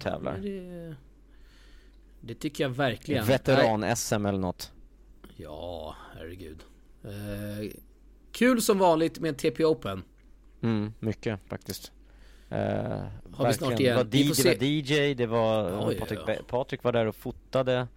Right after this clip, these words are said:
Speaker 2: Patrik Bengtsson.
Speaker 1: Ja.
Speaker 2: Eh,
Speaker 1: Stream via Sporteye.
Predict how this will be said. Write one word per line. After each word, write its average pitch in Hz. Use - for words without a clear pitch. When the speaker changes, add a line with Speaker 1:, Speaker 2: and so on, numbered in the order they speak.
Speaker 2:
Patrik 110
Bengtsson. 117
Speaker 1:
Ja. 113
Speaker 2:
Eh, 104
Speaker 1:
Stream 131
via 139
Sporteye. 143